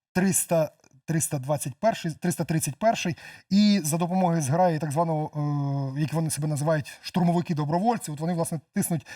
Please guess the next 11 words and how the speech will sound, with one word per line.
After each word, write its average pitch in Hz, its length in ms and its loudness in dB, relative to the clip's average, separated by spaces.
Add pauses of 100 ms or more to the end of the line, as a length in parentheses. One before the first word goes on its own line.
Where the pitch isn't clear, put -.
(200)
через 180 300 2
райони, 180 560 4
е, 143 480 -2
Жовтневий, 208 920 2 (120)
Новий, 185 640 4 (420)
Північний. 190 640 6
Фактично 190 460 0
всі 202 460 6
ці 170 260 2
три 180 260 2
райони 180 540 2